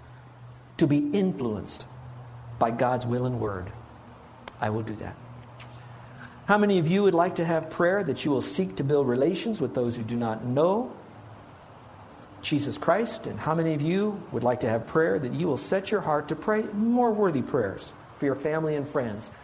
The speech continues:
that they would be influenced by the will and word of God? Would you, uh, pray for me? My hand is up. Is there anyone that would join me in prayer?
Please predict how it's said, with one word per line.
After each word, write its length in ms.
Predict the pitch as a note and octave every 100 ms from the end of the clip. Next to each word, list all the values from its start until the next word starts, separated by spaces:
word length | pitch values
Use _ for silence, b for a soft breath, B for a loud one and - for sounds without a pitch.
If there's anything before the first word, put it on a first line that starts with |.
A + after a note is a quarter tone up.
| B B
that 120 | A#2+
they 120 | C#3
would 140 | C#3
be 140 | C3+ C#3
influenced 600 | F#3+ F#3 C3+ A#2 G2+ -
by 160 | B2 A2+
the 100 | A2
will 240 | A#2 C3+
and 140 | D3 A#2+
word 160 | A#2
of 100 | A#2+
God? 320 | A#2 F#2+ - - B B B B B B - - -
Would 180 | C3+ C3+
you, 220 | F3 E3+
uh, 140 | B2+ B2
pray 140 | - D#3
for 120 | D#3
me? 180 | D3 D3+
My 180 | C#3+ D3
hand 260 | D3 C#3+
is 120 | C3
up. 160 | B2+ A#2+
Is 120 | A#2+
there 100 | D3
anyone 320 | E3+ E3+ E3+
that 140 | D3+ C3+
would 140 | B2
join 260 | B2+ C#3 C3
me 140 | A#2+
in 100 | A2+
prayer? 340 | A2+ A#2+ G2+